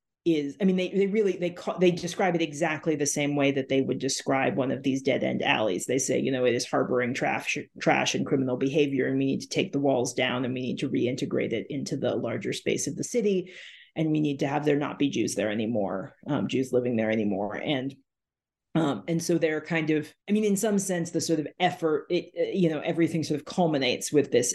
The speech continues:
effort, um, to, to kind of rebuild the city in this kind of, um, triumphal Christian image. Um, they sort of managed to do this in the kind of couple of decades after thirteen ninety-one. They sort of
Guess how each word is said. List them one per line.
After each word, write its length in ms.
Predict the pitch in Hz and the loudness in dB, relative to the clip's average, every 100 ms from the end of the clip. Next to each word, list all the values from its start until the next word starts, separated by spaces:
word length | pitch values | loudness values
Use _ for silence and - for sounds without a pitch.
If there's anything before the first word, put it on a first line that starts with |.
| - | -4
effort, 500 | 131 - - - - - | -8 -6 -8 -8 -8 -4
um, 520 | 160 143 135 131 135 - _ _ - | 0 2 0 -2 -6 -14 _ _ -8
to, 560 | - 147 127 117 113 - _ _ _ _ _ _ - - | 0 2 2 0 -2 -6 _ _ _ _ _ _ -16 0
to 120 | 151 | 0
kind 160 | 147 143 | 2 -2
of 80 | 101 | -2
rebuild 720 | 101 143 151 151 139 147 131 | -6 -2 0 0 0 0 -2
the 160 | 127 139 | -4 -2
city 400 | - 139 131 113 | 2 0 0 -2
in 140 | 139 | -2
this 160 | 127 - | 0 0
kind 260 | - 131 127 | 0 0 0
of, 240 | 117 - | -2 -4
um, 240 | 135 120 | -4 -2
triumphal 560 | 98 - 131 131 - 123 | 0 2 2 0 -2 -2
Christian 480 | 120 135 - - 98 | 0 0 0 -2 0
image. 580 | 143 127 90 90 - - | 0 0 -2 -2 -4 -6
Um, 380 | - 135 127 120 - _ _ _ _ _ _ _ - | -4 -4 -4 -6 -12 _ _ _ _ _ _ _ -6
they 280 | 143 143 120 | 0 2 2
sort 180 | - 143 | 0 -2
of 60 | |
managed 480 | 143 135 131 131 - | 2 2 0 -4 -2
to 60 | 139 | -2
do 260 | 135 143 | 2 4
this 400 | 135 113 - - - - - - _ _ _ - | 4 2 0 -2 -6 -18 -20 -20 _ _ _ 0
in 380 | 170 156 151 139 | 2 4 0 0
the 100 | 135 | -2
kind 300 | - 139 113 | 0 -2 -2
of 100 | - | -8
couple 320 | - 151 139 123 | -4 -2 0 0
of 80 | |
decades 400 | 127 104 135 113 | 0 0 0 0
after 240 | 107 117 92 | -2 -4 -4
thirteen 380 | - - 151 135 | -4 -2 0 0
ninety-one. 520 | 120 131 127 107 113 | 0 0 0 0 0
They 100 | 117 | -2
sort 180 | 131 | -4
of 100 | 110 | -6